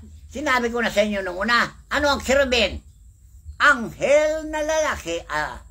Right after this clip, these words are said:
babae. Yung serapin, anghel na lalaki.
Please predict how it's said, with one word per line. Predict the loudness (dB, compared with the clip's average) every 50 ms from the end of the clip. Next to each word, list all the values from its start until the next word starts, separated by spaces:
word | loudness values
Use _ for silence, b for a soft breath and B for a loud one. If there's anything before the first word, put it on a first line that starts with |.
| -12 -8
babae. | -6 -2 0 0 0 2 2 2 0 0 -2 -4 -10 -20 -20 -20 -20 -20 -20 -20 -16 -10 2 6
Yung | 6 6 6 4 0
serapin, | -2 0 0 0 -2 -4 -2 -2 -2 -2 -2 -4 -6 -8 -12 b b b b b b -2
anghel | 0 2 2 2 0 -2 0 2 2 2 2 0 -2
na | -4 -2 0
lalaki. | 0 0 0 0 -2 -2 0 0 0 0 -2